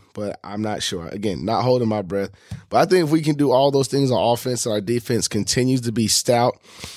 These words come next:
and get Jordan Love off his game, 'cause their rushing, their rushing attack's also not been there. I mean, they, it was a lackluster performance for the rushing game this,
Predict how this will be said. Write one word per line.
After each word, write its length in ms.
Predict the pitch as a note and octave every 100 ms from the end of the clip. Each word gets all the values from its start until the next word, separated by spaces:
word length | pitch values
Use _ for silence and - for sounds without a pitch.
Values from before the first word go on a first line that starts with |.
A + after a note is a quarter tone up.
| - -
and 260 | A#2 A2+ A2
get 300 | A#2+ G2+ G#2+
Jordan 340 | B2 B2+ A#2+
Love 180 | B2 G#2
off 260 | G#2 A#2
his 180 | C#3 A#2
game, 320 | A2 G#2+ G#2+
'cause 180 | G2+ A#2
their 160 | A2+ C#3
rushing, 560 | E3+ E3+ D#3 A#2+ -
their 120 | C3 C#3+
rushing 320 | D3+ D3 C3
attack's 320 | C3 A#2 -
also 360 | A2 A#2 - A#2
not 300 | A2 E2+ F2+
been 220 | G#2 G2+
there. 360 | G2 G2 G#2 - _ _ - - _ _ _ _ - G#2
I 60 |
mean, 220 | A#2+ A#2 A2+
they, 180 | A#2 -
it 80 | A2+
was 160 | C#3 A2
a 60 |
lackluster 560 | G#2+ A2 - A#2+ - A#2
performance 500 | - - A2+ G#2 -
for 80 | G2
the 100 | G#2
rushing 300 | G2+ - G2
game 240 | G2 F#2+
this, 240 | G2 -